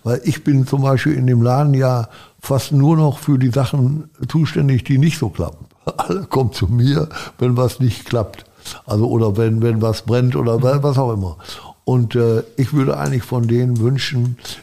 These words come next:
ich würde den Mut haben, wir leben in einer geilen Zeit. Also ich meine, es hat, verdammt nochmal, es hat noch nie uns so gut gegangen.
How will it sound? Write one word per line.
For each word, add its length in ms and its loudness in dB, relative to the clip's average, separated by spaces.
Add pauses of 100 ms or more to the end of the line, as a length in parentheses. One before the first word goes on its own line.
ich 180 -10
würde 280 0
den 300 2
Mut 260 2
haben, 420 0 (320)
wir 140 0
leben 340 0
in 160 -6
einer 340 -4
geilen 540 0
Zeit. 500 -4
Also 280 0
ich 100 -2
meine, 440 0
es 200 -2
hat, 300 -2 (260)
verdammt 460 -4
nochmal, 380 -2
es 200 -8
hat 180 -2
noch 140 2
nie 340 4
uns 220 0
so 140 -2
gut 240 -6
gegangen. 380 -6